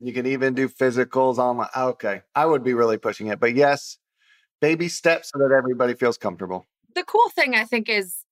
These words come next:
Speaker 2: expanding the footprint of your practice. You're no longer limited to who will drive to see me, right? It's who within my entire state in the insurance networks that I take or accept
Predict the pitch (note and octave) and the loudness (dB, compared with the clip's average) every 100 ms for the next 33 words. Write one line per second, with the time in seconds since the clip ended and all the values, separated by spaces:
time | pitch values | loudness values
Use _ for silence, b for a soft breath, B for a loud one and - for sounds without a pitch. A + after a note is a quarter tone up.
0 | - A3 - - A#3 B3 B3 A3 F#3 - | -2 -2 -4 -2 0 2 0 -2 -6 -4
1 | A#3 A3+ G#3 F#3+ F3 E3 - F#3 F3+ E3+ | -6 -4 -4 -2 -2 -4 -2 -2 -2 -6
2 | F#3+ F#3+ G#3 G#3+ G#3+ G3+ G3 G3+ G3+ G3 | -4 0 2 2 2 2 0 0 0 -2
3 | F3+ - G3+ F#3+ F#3 F3+ _ G3 G#3+ A#3 | -2 -4 0 2 0 -2 _ -6 -4 -2
4 | G3+ F3 F#3 F3+ F3 E3+ - - F3 E3 | -2 -2 0 2 0 -4 -14 -10 -10 -10
5 | D3 D#3 _ F3+ F3+ F#3 - B3 A#3 - | -12 -18 _ -2 0 -2 -2 0 0 -6
6 | - C#4 C#4+ D4 C#4 - B3 A#3+ A3+ G#3+ | 0 2 2 2 0 0 0 2 2 2
7 | F#3+ F3+ A3+ G#3 - - - G#3+ F3+ - | 0 -2 0 0 -4 -6 0 0 0 -2
8 | G#3+ G#3 G3 F3+ - F#3 E3+ - E3+ E3 | 0 0 -2 -4 -2 -2 -2 -4 -2 -2
9 | E3 - F3+ G3 F3 E3+ - F3 E3+ F3 | -6 -6 0 2 2 -2 -2 -2 0 -4
10 | E3 E3 - A3 - - | -4 -4 0 0 0 -6